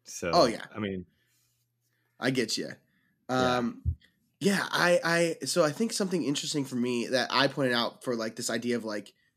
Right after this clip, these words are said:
Speaker 2: family, right, is, like, or that can even actually kinda go along with yours about, like, going against your instincts. The very first scene that we see of the actual characters after the title is this migration,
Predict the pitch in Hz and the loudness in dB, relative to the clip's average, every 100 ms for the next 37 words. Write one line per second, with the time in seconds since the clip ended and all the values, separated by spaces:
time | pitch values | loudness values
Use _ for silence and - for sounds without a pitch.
0 | _ _ _ _ - 127 120 110 101 110 | _ _ _ _ -4 -2 -2 -4 -4 -2
1 | 113 - 120 117 117 104 - 151 143 - | -4 -2 -4 -2 -2 -4 -2 2 2 2
2 | - 147 143 143 185 160 117 135 131 135 | -2 -2 0 2 4 4 2 -2 0 0
3 | 120 127 120 117 113 110 131 135 113 107 | 2 0 0 -2 -4 -2 0 2 0 -4
4 | 110 117 131 123 117 120 - 127 113 - | -4 -4 -2 -2 -4 -8 -4 -4 -2 -4
5 | - - _ _ _ - - 147 - 117 | -6 -10 _ _ _ -12 -6 -4 -4 -6
6 | 90 - - - - - 120 131 170 165 | -6 -10 -12 -20 -18 -12 0 2 2 0
7 | 143 147 139 - - - _ _ _ - | 0 2 0 -6 -10 -20 _ _ _ -8
8 | 135 160 160 117 107 82 113 117 117 113 | -4 0 0 0 -4 -6 -4 -2 -2 -2
9 | 104 - 110 107 123 - 117 127 127 110 | -4 -6 -4 -4 -4 -6 -4 -2 -2 -4
10 | 107 113 113 104 101 - 151 110 104 _ | -4 -6 -8 -12 -10 -2 -2 -2 -8 _
11 | _ _ _ - 123 120 120 113 104 117 | _ _ _ -4 -2 -2 -2 -2 -2 -2
12 | 110 - - | -2 -4 -6